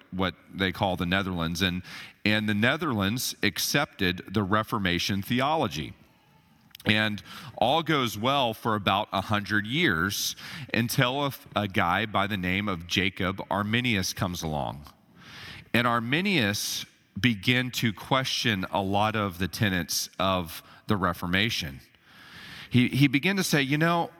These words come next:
I, I hear what y'all are saying about salvation being all of grace, but surely man has to reserve some credit, some part of this, that,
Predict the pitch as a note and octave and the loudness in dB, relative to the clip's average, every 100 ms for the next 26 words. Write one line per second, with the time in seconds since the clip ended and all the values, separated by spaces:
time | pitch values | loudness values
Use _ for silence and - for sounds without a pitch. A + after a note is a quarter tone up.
0 | - - _ B2 A2+ C3 B2+ - F#3 G#3 | -20 -20 _ -2 0 0 0 -2 0 0
1 | F#3 E3+ - C#3 D3+ C3 - C3 A#2+ B2 | 0 -2 2 0 2 0 0 0 2 0
2 | G2+ G#2+ F#2+ - - - A2 F2+ G2+ G#2+ | 2 0 -2 -6 -4 0 0 0 0 2
3 | - A2+ G#2 G2 G#2 F#2+ F2+ E2 - - | 0 -2 -2 0 2 2 0 -4 -10 -20
4 | - - G#2 A#2 G#2+ E2+ E2 F#2+ F2 D#2+ | -10 -2 0 0 -2 -6 0 0 0 -2
5 | - - - - _ _ _ _ - - | -4 -4 -10 -20 _ _ _ _ -20 -20
6 | - - C#3 - - E3 F3+ E3+ C3 A2+ | -10 -2 0 2 2 2 4 2 2 2
7 | A#2 B2+ B2+ A2+ A#2+ A2+ - A2+ G2+ - | 2 2 0 2 2 0 -4 -2 -2 0
8 | G#2 G2 A2 G#2 G2 - - C3+ A#2+ G#2+ | -2 0 2 2 0 -4 0 0 0 -4
9 | - _ - - B2+ G2+ D2 - - - | -8 _ -8 0 0 0 -4 -10 -18 -18
10 | _ _ - - - E3+ D#3 A#2+ - - | _ _ -20 -8 -2 0 0 -2 -6 0
11 | C#3 B2 G2 C#2+ D2 - - - - _ | 2 2 -2 -4 -6 -6 -6 -8 -10 _
12 | _ _ - - - - - B2 | _ _ -20 -20 -20 -8 2 2